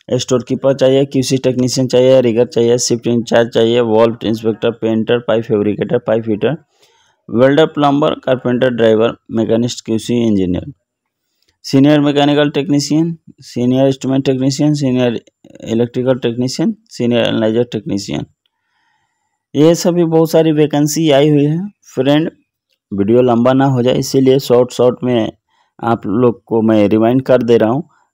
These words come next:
ये अम्बे इंटरनेशनल में आया हुआ है जो वर्ली नाका मुंबई में है, आप लोग जाके विजिट कर सकते हैं। Requirement for सऊदी अरबिया के लिए आया हुआ है, ग्यारह जुलाई को इंटरव्यू आज ही मुंबई, अ, फ़ोर ट्वेंटी वन रवाले में अनूपटेक।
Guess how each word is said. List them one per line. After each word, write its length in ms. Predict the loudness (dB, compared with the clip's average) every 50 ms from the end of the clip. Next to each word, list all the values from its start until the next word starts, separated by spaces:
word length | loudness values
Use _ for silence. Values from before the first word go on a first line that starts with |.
| _ -6 0
ये 160 | 2 4 4
अम्बे 280 | 4 2 2 2 2 2
इंटरनेशनल 600 | 2 0 0 0 0 0 0 -2 -2 -2 -2 0
में 120 | 2 4
आया 180 | 4 4 4 4
हुआ 180 | 2 2 2 2
है 80 | 2
जो 180 | 2 2 2 4
वर्ली 340 | 4 2 2 2 2 2 2
नाका 260 | 2 0 0 0 0
मुंबई 340 | 2 2 2 2 0 0 0
में 100 | 0 -2
है, 140 | -2 -4 -6 -8 -12
आप 120 | -10 -6 -4
लोग 100 | 0 2
जाके 160 | 2 0 0
विजिट 340 | 0 -2 -2 -2 -4 -6 -4
कर 140 | -6 -8
सकते 340 | -6 -6 -8 -8 -8 -8 -10
हैं। 100 | -10 -10 _ _ _ _ _ _ -8 -6 -4
Requirement 480 | -2 -2 0 0 0 2 0 -2 -2 -2
for 120 | -4 -4
सऊदी 400 | -2 0 0 2 2 2 2 2
अरबिया 340 | 2 2 2 0 0 0 0
के 100 | -2 -2
लिए 220 | -2 -2 0 0
आया 200 | 2 2 2 0
हुआ 240 | 0 -2 -4 -6 -6
है, 100 | -6 -8 -10 -12 -12 -4
ग्यारह 240 | 0 0 2 2 2
जुलाई 420 | 0 0 0 2 2 0 0 -2 -6 -8 _ _ _ _ _ _ _ _ _ _ _ _ _ _ _ -8 -4
को 140 | -2 0
इंटरव्यू 460 | 0 0 0 0 0 2 2 2 4 4
आज 220 | 4 4 2 0
ही 200 | -2 -2 -2 -4 _ _ -10
मुंबई, 460 | -4 0 0 2 4 4 4 4 4
अ, 520 | 2 2 -2 -4 -4 -2 0 0 2 0 -2
फ़ोर 240 | -2 -2 -2 -2 0
ट्वेंटी 320 | 0 -2 -2 0 0 0
वन 200 | 2 2 2 2
रवाले 340 | 2 2 4 2 2 2 0
में 180 | 0 -2 -4 -6 _ _ _ -8
अनूपटेक। 460 | -4 -2 -2 -2 -2 -4 -6 -6 -6